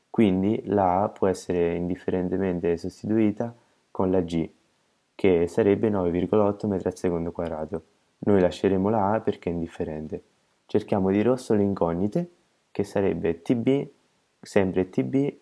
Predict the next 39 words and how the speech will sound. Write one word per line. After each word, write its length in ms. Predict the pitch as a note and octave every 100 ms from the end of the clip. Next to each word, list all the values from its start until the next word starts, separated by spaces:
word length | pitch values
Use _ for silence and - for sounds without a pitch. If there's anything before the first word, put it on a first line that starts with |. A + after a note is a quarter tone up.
| _
e 100 | G#2
delta 340 | G2+ G2 G#2
S 140 | F2+ -
a 40 |
B, 260 | A#2 G#2+ A2
che 220 | G#2 F2+
è 40 | E2+
l'incognita 580 | G#2+ G2+ G2 G#2+ G2+
che 140 | F#2+ F2
dovremo 340 | F#2 F#2 F2
andare 280 | E2+ F2 E2
a 40 |
trovare 380 | D#2+ G#2 F2+ -
alla 100 | A2
fine 400 | G#2+ F#2+ F2+ A2 D#3+
per 180 | G2+ F2
la 120 | F2+
soluzione 480 | - G#2 - F#2 F2
del 100 | F2
problema. 500 | - F2 D#2+ D#2+ E2 - _ _ - _ _ _ _ _ _ _ _
Posso 300 | B2+ A2+ A2+
ricavarmi 500 | A2 B2 A#2+ A2 A#2+
il 100 | A#2+
tempo 400 | C#3+ C#3+ C#3+ C3+
dalla 200 | G#2+ G2+
prima 200 | G#2 G#2
equazione 520 | B2+ - - C3+ B2
con 160 | G#2+
una 100 | G#2
formula 380 | G2+ G2 F#2+ F#2
inversa, 600 | F2+ E2 E2 - - F2+ _ _ _
ovvero 480 | G#2+ G2 G2 F2+ A2
T 160 | -
B 240 | B2+ A#2 C3
uguale 360 | A2+ F#2+ E2+ F#2
V 140 | A2+
B 180 | A2+ A2
fratto 400 | G2+ F#2 - E2+
A. 120 | D#2